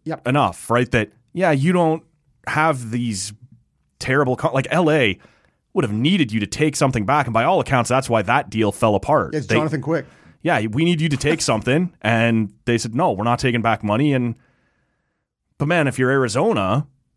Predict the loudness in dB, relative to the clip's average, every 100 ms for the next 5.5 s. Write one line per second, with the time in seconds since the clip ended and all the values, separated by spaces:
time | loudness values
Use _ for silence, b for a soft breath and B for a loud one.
0 | _ _ _ _ -6 -2 -2 -2 -4 0
1 | 0 0 0 0 2 2 0 -2 -2 0
2 | -4 _ _ -2 0 0 0 0 0 0
3 | -4 -4 -8 -12 _ _ _ _ _ _
4 | _ _ _ _ _ _ _ _ _ -4
5 | 0 0 2 0 -2